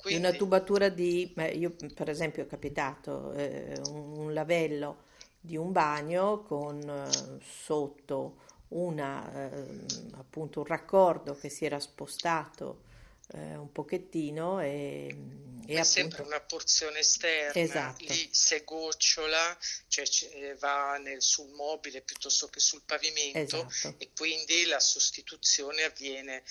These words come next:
Speaker 2: dalla parte, diciamo che l'ultimo tratto fuori dal muro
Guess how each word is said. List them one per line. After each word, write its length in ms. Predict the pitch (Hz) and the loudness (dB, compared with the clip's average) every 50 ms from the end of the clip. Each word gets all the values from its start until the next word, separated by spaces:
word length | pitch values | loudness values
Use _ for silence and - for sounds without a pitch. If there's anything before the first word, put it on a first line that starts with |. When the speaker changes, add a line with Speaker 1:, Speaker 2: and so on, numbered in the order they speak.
| - - - - _ | -10 -10 -12 -14 _
Speaker 2:
dalla 340 | - 143 143 143 143 143 139 | -6 -4 -4 -2 -2 -4 -6
parte, 840 | - - 160 151 151 151 147 - - _ _ - 143 139 131 127 - - - - - _ | -2 0 2 2 4 2 0 -2 -6 _ _ -12 -10 -8 -10 -10 -12 -16 -20 -20 -20 _
diciamo 440 | _ 139 - - 160 147 147 143 - | _ 2 2 2 2 0 -2 -10 -14
che 460 | _ - 143 139 135 135 135 135 127 - - 175 139 135 143 151 | _ -10 -10 -8 -10 -10 -10 -10 -10 -12 -14 -20 -20 -20 -20 -20
l'ultimo 540 | 156 165 175 170 - - 165 151 151 156 151 | -18 -16 -16 -6 -2 -2 -2 -2 -4 -8 -6
tratto 840 | - - 165 160 151 147 139 - - _ _ _ - 135 135 135 139 - | -4 0 4 4 4 4 2 0 -8 _ _ _ -8 -8 -8 -12 -16 -12
fuori 420 | - - - - - 151 143 143 147 | -6 -2 -2 0 0 0 -4 -4 -2
dal 220 | 143 160 175 180 170 | 0 -2 -2 -2 -6
muro 600 | 143 135 135 135 131 131 131 135 139 147 160 | -12 -14 -12 -12 -12 -12 -8 -6 -4 -4 -4